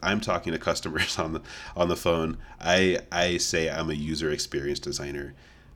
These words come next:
because they can kind of understand that I'm in the experience, and they put that together with design. That kind of makes sense. Whereas product designer, um, I feel like that could be a lot of different things.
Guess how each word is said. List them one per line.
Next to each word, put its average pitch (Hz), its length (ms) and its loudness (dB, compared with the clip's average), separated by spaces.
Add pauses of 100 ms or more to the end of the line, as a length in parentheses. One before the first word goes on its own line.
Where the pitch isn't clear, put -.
because 80 280 -2
they 82 100 0
can 82 160 -2
kind 80 400 -4
of 76 140 -4
understand 73 640 -4
that 67 180 -6
I'm 78 280 -4
in 76 160 -4
the 73 160 -6
experience, 78 840 -2
and 78 160 -4
they 76 80 -2
put 80 220 -4
that 82 200 -2
together 80 300 0
with - 300 -2
design. 80 720 -2 (460)
That 82 200 -2
kind 82 200 0
of 78 60 -2
makes 78 220 -2
sense. 73 380 -2 (440)
Whereas 92 220 2
product 98 420 4
designer, 98 560 2 (640)
um, 71 520 -6 (100)
I 87 100 0
feel 85 160 -2
like 76 140 -2
that 78 160 -4
could 73 100 -8
be 71 80 -8
a 71 80 -6
lot 73 240 -8
of 73 80 -6
different - 280 -10
things. 69 400 -6